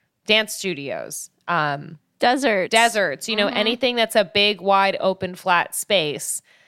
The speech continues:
Speaker 1: People wanna dance there, and it's a beautiful thing, but it also means we see a lot of the same stuff being done.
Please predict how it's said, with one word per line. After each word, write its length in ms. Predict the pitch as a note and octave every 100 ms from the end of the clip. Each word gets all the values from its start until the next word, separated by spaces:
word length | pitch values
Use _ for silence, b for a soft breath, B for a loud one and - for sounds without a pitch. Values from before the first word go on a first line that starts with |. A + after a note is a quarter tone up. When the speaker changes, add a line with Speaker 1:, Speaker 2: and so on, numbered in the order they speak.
| b b b _ _
Speaker 1:
People 240 | - G#3 A3+
wanna 200 | A3 G3+
dance 340 | G3 F#3 F#3 -
there, 340 | D3 G#2+ - _
and 480 | F#3 E3+ D#3+ D#3+ D#3 -
it's 300 | D#3+ F#3+ A3
a 60 |
beautiful 400 | F3 G#3+ G3 G3
thing, 280 | F#3+ F#3 E3+
but 120 | E3+
it 100 | E3+
also 320 | - F3 -
means 240 | F#3 F3 -
we 120 | F3
see 200 | - F#3 -
a 120 | E3+
lot 280 | E3 D#3+ E3+
of 80 | E3
the 80 |
same 260 | E3+ F3 D3+
stuff 400 | - F3 E3 -
being 280 | F3 D#3 D#3
done. 320 | A2 F#2